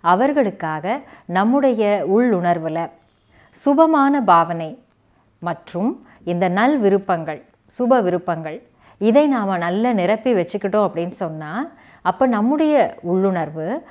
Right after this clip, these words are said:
அந்த அளவிற்கு தீவிர வேகத்தை எடுக்க தொடங்குறது. தீவிர வேகத்தோட அதை நாம எந்த இடத்துல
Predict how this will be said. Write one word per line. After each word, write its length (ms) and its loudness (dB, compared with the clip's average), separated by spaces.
அந்த 360 2
அளவிற்கு 520 0
தீவிர 440 2
வேகத்தை 880 -4
எடுக்க 360 2
தொடங்குறது. 680 -2
தீவிர 440 4
வேகத்தோட 680 0
அதை 500 -4
நாம 280 0
எந்த 360 2
இடத்துல 560 -2